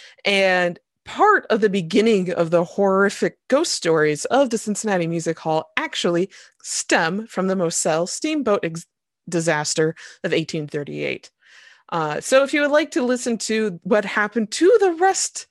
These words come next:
of the story, go check out episode three. So this is episode seventeen. We're doing some timey-wimey stuff, but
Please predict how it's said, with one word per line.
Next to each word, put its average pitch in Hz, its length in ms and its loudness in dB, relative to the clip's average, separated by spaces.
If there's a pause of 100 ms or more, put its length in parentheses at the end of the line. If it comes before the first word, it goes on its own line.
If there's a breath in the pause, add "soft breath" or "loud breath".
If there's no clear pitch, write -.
(200)
of 254 140 0
the 294 80 2
story, 175 600 2 (240 loud breath)
go 262 180 4
check 233 260 0
out 220 280 2
episode 180 420 0
three. - 220 -2 (540 soft breath)
So - 220 -4 (1120 soft breath)
this 151 160 -10
is 165 200 -8
episode 170 440 -2 (280)
seventeen. 180 640 -2 (200)
We're 165 140 -4
doing 156 200 -4
some 175 180 -8
timey-wimey 220 640 0
stuff, 160 400 -2
but 165 280 -10